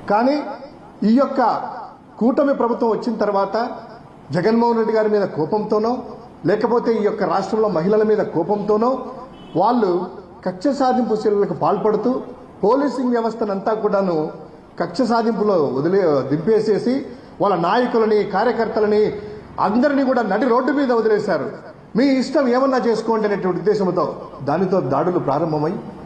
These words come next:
ఎక్కడికెక్కడ మహిళలను, చిన్నపిల్లలను ఆ అఘాయిత్యాలు చేస్తూ, అత్యాచారాలు చేస్తూ మనం చూసాం. మచ్చుమరి సంఘటన అయితేనేమి, పొంగనూరు ఘటన అయితేనేమి, అంతెందుకు మొన్న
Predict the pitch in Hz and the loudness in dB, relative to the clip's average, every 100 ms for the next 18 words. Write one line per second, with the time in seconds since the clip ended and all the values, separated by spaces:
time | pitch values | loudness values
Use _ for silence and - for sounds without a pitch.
0 | - 165 202 262 220 220 185 156 202 202 | -2 0 2 2 2 2 2 2 2 2
1 | 175 170 226 - - - - 202 262 247 | 0 -2 -4 -8 -16 -12 -2 2 2 2
2 | 233 202 190 226 - - - 170 170 175 | 0 0 0 -2 -4 -12 -2 0 2 2
3 | 233 285 269 262 214 202 175 196 226 - | 0 0 0 0 2 0 0 -2 -2 -4
4 | - 170 190 - 311 294 262 233 214 196 | -6 -6 -2 0 0 2 0 0 0 -2
5 | - 202 247 - - 165 175 180 214 233 | -2 -2 -2 -10 -8 -4 -2 -2 0 -2
6 | 165 - - - 135 135 185 185 151 151 | -2 -6 -14 -10 -8 -4 0 0 0 -2
7 | 143 139 139 147 156 - - - - - | 0 -2 -2 -4 -6 -12 -16 -18 -10 -2
8 | 147 180 208 202 185 180 170 175 175 185 | 0 2 2 0 0 -2 -2 -2 -2 -4
9 | - - - - - 190 - 269 269 233 | -8 -14 -18 -14 -4 0 2 2 2 0
10 | 220 208 143 | 2 2 0